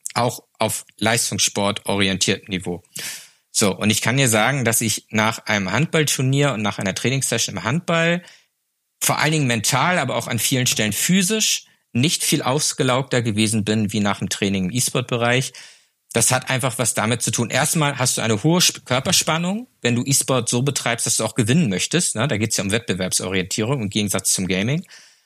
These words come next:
Und, äh, die Körperspannung ist schon mal sehr anstrengend, plus die Konzentration.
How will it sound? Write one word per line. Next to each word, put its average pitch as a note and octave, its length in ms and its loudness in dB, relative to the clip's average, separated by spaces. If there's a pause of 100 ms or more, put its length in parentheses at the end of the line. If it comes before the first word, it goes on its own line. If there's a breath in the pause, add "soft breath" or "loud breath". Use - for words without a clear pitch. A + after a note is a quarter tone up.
(360 loud breath)
Und, C#3 400 4
äh, A#2 180 0
die G#2+ 100 -2
Körperspannung D#3 600 0
ist D#3 80 0
schon - 140 2
mal D3 100 2
sehr D3 160 2
anstrengend, F#3 640 -2
plus - 480 2
die B2+ 80 0
Konzentration. G#2+ 840 -2